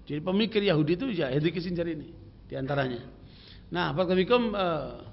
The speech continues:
eh, ini hal yang perlu untuk diingatkan. Jadi kelompok kafir yang pertama kategori apa? Kafir harbi. Dia akan terus mengincar kita, berusaha untuk merusak kita, menghancurkan kita. Nah, ini harus kita hadapi, Pak.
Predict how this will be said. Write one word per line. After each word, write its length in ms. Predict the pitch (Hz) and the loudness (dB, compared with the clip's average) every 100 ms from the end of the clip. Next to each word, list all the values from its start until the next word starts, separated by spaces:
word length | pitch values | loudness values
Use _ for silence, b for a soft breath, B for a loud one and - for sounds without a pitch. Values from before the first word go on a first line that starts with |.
| - - - - - - | -20 -20 -20 -20 -20 -12
eh, 220 | 147 151 170 | -6 -4 0
ini 160 | 175 226 | 2 4
hal 160 | 185 | 6
yang 240 | 180 170 160 | 6 6 4
perlu 400 | 170 175 175 175 | 0 2 0 0
untuk 320 | 160 151 165 | -2 -2 -2
diingatkan. 480 | 143 139 - 165 160 | -2 -4 -4 -6 -2
Jadi 320 | 156 180 147 - B - | 0 0 -2 -6 B -6
kelompok 320 | 160 208 - | 0 2 2
kafir 320 | 196 175 202 202 | 0 -4 -2 -2
yang 80 | |
pertama 480 | 180 147 170 233 254 | -2 -4 -4 -4 -2
kategori 480 | 190 185 165 208 180 | 0 2 2 2 4
apa? 80 | 185 175 | 2 2
Kafir 320 | 160 202 247 - - B B - | 0 4 2 2 -8 B B -14
harbi. 400 | - 165 143 131 - | -4 -2 -2 -6 -4
Dia 240 | 175 196 196 | 2 2 2
akan 240 | 202 180 | 0 -2
terus 320 | 226 262 277 - | 4 4 4 2
mengincar 400 | 190 196 190 175 | 2 2 0 -2
kita, 400 | 147 139 165 247 - B B B | -4 -6 -6 -8 -12 B B B
berusaha 400 | - 156 156 240 | -4 -4 0 -2
untuk 240 | 214 208 | -2 0
merusak 320 | 190 190 196 165 | 0 0 -2 -8
kita, 320 | 170 208 208 | -8 -6 -4
menghancurkan 640 | 165 175 175 233 208 180 | -2 0 4 4 4 2
kita. 320 | 151 147 131 - B B B | 0 -4 -8 -12 B B B
Nah, 160 | 156 190 | -2 2
ini 160 | 233 226 | 2 4
harus 160 | 202 202 | 2 0
kita 160 | 226 196 | 2 4
hadapi, 320 | 185 226 202 | 4 2 0
Pak. 180 | 147 | -4